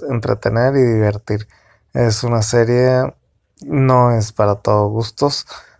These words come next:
para todos los gustos. Eh, pero si, si quieres algo con que desconectarte del mundo y, y divertirte, esta serie te puede gustar.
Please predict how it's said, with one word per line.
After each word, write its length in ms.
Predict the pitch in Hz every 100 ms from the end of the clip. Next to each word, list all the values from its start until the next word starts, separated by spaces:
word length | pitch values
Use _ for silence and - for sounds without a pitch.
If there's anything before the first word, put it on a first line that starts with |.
| _
para 200 | - 110
todos 120 | 117
los 160 | 113 110
gustos. 540 | 120 - 165 160 - -
Eh, 520 | 571 123 113 110 110 107 _ _ _ _ -
pero 380 | 113 110 107 107
si, 580 | - 117 107 104 104 107 -
si 240 | - - -
quieres 480 | - 117 123 120
algo 400 | 123 113 123 117
con 300 | - 113 107
que 180 | - -
desconectarte 1300 | 110 110 110 110 110 - 113 104 - 110 107 - 107
del 200 | 104 101
mundo 520 | 107 113 110 107 104
y, 200 | 104 101 104 - -
y 180 | 104 104
divertirte, 720 | 104 107 117 151 175 190 196 _ - _ - - _ -
esta 400 | 143 131 - 123
serie 300 | - 127 135
te 120 | -
puede 300 | - - 98
gustar. 360 | 101 - 107